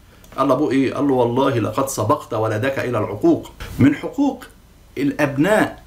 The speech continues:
على أبهاتهم إن هم ينفقوا عليهم، يأمنوا احتياجاتهم من أكل ومن شرب ومن ملابس ومن سكن على قد ما يقدروا. الرسول عليه الصلاة والسلام قال: "كفى بالمرء إثماً أن يضيع من يعول". من حقوق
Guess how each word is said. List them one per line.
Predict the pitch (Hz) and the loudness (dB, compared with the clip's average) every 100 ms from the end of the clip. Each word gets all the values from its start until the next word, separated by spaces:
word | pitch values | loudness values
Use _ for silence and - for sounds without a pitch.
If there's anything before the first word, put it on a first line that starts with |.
| - | -4
على | 104 - | -2 0
أبهاتهم | 123 120 160 - 214 - - - - - - - - | -2 -2 -2 -2 -4 -6 -8 -20 -20 -20 -20 -20 -6
إن | 127 | -4
هم | 143 208 | -2 -2
ينفقوا | 165 143 - 135 | -2 -2 -4 -4
عليهم، | 135 131 98 - - - - - - 127 | -2 -2 -4 -12 -20 -20 -20 -20 -10 -2
يأمنوا | 117 139 190 190 - | 0 2 2 0 -2
احتياجاتهم | - 120 117 147 147 120 117 | 0 2 2 0 -2 -2 0
من | 107 104 127 | 0 0 -2
أكل | 127 117 113 | -2 0 2
ومن | 117 104 95 | 2 2 0
شرب | - 127 127 110 | 0 2 2 2
ومن | 120 117 104 104 | 2 4 2 2
ملابس | 98 127 143 123 120 | 2 2 4 2 -2
ومن | 101 110 | -2 -2
سكن | 117 180 135 | -2 0 0
على | 113 | 0
قد | 139 139 | 0 0
ما | 107 | -2
يقدروا. | 113 113 - - - - - - - | -2 -2 -6 -16 -20 -20 -20 -14 -8
الرسول | 98 151 117 | -2 2 2
عليه | 123 | 2
الصلاة | 117 101 113 98 | -2 -4 -4 -4
والسلام | 92 107 120 110 123 | -8 -4 -4 -2 0
قال: | 127 110 - - - - | 2 2 -2 -8 -18 -4
"كفى | 135 120 104 | -2 0 0
بالمرء | 104 104 127 - 120 139 | 0 2 0 0 -4 -2
إثماً | 139 - 117 127 120 120 | -4 -2 0 2 0 0
أن | 117 | 2
يضيع | 107 101 120 117 110 | 2 4 4 4 2
من | 113 113 | 2 2
يعول". | 107 123 143 104 - - - - - - - - | 2 4 4 4 -2 -10 -20 -20 -20 -20 -16 2
من | 131 | 2
حقوق | - 139 269 277 | 4 0 2 2